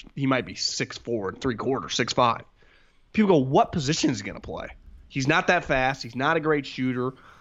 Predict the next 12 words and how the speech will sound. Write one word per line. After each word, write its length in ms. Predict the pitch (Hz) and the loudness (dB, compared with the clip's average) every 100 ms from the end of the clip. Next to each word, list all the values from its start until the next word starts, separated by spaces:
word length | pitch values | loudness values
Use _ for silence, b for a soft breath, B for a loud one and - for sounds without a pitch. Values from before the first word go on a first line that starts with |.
| b - | b -4
Like, 120 | 165 | -2
this, 120 | 185 - - | -2 -6 2
him 200 | 226 277 | 4 6
going 200 | 262 262 | 6 6
in 60 | 220 | 2
the 80 | |
second 240 | 165 226 196 | 0 -2 0
round 260 | 208 214 - | 2 2 0
is 220 | 254 294 | -6 -2
not 220 | 339 240 - | 2 2 2
that 200 | 214 180 | -2 0
nuts. 460 | 240 453 - - | 0 0 -2 -18